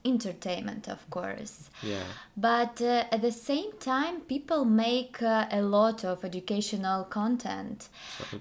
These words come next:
Speaker 1: And, uh, other people watch this content, uh, and, uh, learn from it.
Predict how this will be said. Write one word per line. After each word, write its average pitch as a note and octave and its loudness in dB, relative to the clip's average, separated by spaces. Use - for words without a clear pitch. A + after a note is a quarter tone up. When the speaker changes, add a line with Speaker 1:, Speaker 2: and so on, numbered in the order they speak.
Speaker 1:
And, G#3+ 4
uh, G#3 4
other E4+ 2
people C#4 4
watch F#3 0
this B3+ 2
content, D#4 -2
uh, A3+ 0
and, A3+ 2
uh, A3 4
learn G3+ 2
from G3+ -2
it. - -8